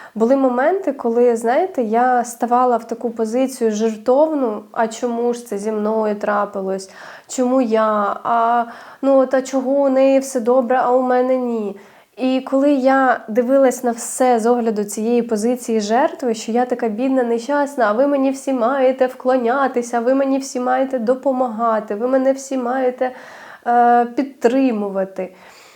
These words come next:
Тоді я просто, знаєте, була як маленька дитина безпомічна. І, звісно ж, ніхто не приходив мене рятувати, і доводилось самі це робити. Але через що це доводилось робити? Через, е, багато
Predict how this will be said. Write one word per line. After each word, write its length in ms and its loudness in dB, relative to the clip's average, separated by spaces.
Тоді 380 2
я 200 4
просто, 720 0
знаєте, 380 2
була 260 0
як 140 0
маленька 420 2
дитина 500 0
безпомічна. 960 -6
І, 260 0
звісно 460 0
ж, 180 -4
ніхто 360 0
не 120 0
приходив 520 -2
мене 240 0
рятувати, 540 -2
і 40 2
доводилось 640 0
самі 280 -2
це 180 -8
робити. 480 -4
Але 280 2
через 340 -2
що 320 -2
це 160 -6
доводилось 640 -6
робити? 400 -10
Через, 360 -4
е, 640 0
багато 1120 -2